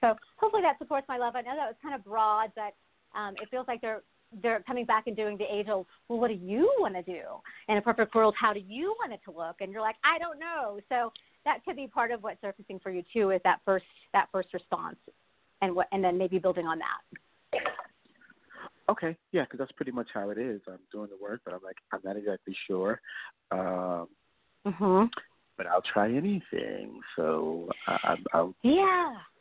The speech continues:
Speaker 1: yeah. And, and when you
Speaker 2: I
Speaker 1: say
Speaker 2: must
Speaker 1: doing the work, my love, you, you mean that, that awareness, like you said, the,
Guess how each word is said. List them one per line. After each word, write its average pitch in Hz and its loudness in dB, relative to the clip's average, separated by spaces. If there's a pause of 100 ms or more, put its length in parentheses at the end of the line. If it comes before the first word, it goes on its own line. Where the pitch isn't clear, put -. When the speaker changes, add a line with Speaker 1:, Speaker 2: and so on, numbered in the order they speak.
(360)
Speaker 1:
yeah. 294 -6 (480)
And, 320 4
and 330 4
when 370 6
you - 8
Speaker 2:
I 220 6
Speaker 1:
say 254 10
Speaker 2:
must 370 2
Speaker 1:
doing 330 0
the 285 0
work, 269 2
my 233 -2
love, 226 -4
you, 240 -16
you 247 -8
mean 277 -6
that, 226 0 (240)
that 220 2
awareness, 196 0
like 185 -2
you 196 -4
said, 185 0
the, 175 -4